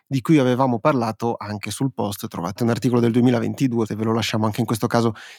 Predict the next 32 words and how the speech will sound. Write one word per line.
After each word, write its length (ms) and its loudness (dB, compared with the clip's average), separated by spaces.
in 120 4
descrizione. 800 -2
Queste 260 0
pere 220 6
sono 260 2
attaccate 640 0
da 100 -2
diverse 460 0
tipologie 580 -2
di 140 0
parassiti. 680 -2
L'obiettivo 400 4
europeo 320 2
della 200 2
riduzione 400 2
dei 160 0
pesticidi 640 2
obbliga 400 2
le 80 4
aziende 400 2
a 100 -2
rispettare 400 -2
alcuni 320 0
standard 760 0
per 180 2
ottenere 640 2
il 180 -6
contributo, 640 0
per 120 -4
ottenere 340 0
quei 140 0
famosi 360 2